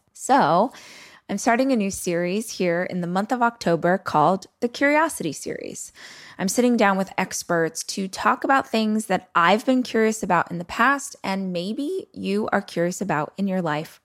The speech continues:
right now. And my very first guest is my energy healer.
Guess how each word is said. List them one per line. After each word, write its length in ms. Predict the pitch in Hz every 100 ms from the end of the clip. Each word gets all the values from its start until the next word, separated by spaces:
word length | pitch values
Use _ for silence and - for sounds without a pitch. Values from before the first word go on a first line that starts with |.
| -
right 220 | 208 -
now. 320 | 294 - - - - - - - _
And 400 | 202 196 196 196
my 180 | 190 190
very 380 | 185 208 233 285
first 400 | - 190 185 -
guest 640 | 170 170 202 - - - - -
is 720 | 180 170 190 247 - - - _ _ _ _ _
my 240 | 208 214 -
energy 420 | 254 262 214 165
healer. 540 | 170 151 90 - -